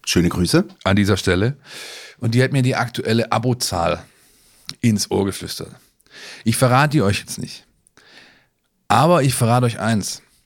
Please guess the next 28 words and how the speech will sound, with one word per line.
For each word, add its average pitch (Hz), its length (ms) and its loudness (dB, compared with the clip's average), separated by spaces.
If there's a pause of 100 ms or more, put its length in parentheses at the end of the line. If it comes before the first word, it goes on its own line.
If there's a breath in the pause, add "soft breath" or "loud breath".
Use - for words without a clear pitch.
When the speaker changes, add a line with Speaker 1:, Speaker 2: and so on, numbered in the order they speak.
(320)
Speaker 2:
Es - 180 -2
fehlt 143 420 2
nicht 139 200 2
viel 135 440 2 (160)
zur 95 240 -2
achtzehn 98 400 0
dreiundneunzig. 95 800 0 (1040 loud breath)
Und 107 140 0
wenn 180 120 6
ich 208 60 6
mir 175 120 4
was 131 160 2
wünschen 151 300 2
darf - 400 -2
für 107 240 0
Weihnachten 107 540 0 (120)
in 95 120 -6
diesem 95 300 2
Jahr, 90 400 0 (760 soft breath)
dann 131 400 2 (340)
die 92 160 -4
eintausendachthundertdreiundneunzig 101 2000 0
Mein 87 320 2
V 87 220 0
F - 100 -8
B 92 100 -4
Plus - 400 -4
Abonnenten. 78 580 -8